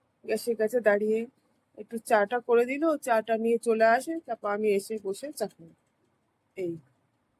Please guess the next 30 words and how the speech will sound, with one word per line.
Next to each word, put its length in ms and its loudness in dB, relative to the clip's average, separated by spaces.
তো 60 -2
চলো 200 4
রান্নাঘরে 460 2
যাওয়া 280 4
যাক। 160 -6
আর 160 -2
দিদি 220 -6
থাকলে 240 4
সবটা 360 2
পুরোটা 440 2
ম্যানেজ 320 4
হচ্ছিল, 380 -6
সকালের 400 2
চা 100 2
থেকে 180 -2
রাতের 340 0
ডিনার 340 4
পর্যন্ত। 360 -2
সেটা 320 0
তো 40 4
এখন 180 -2
আমাকে, 320 -2
আমি 140 -2
করতে 320 4
পারছি 300 4
না 140 4
ঠিকই, 260 -8
কিন্তু 240 -6
তাও 160 0
দেখিয়ে 280 0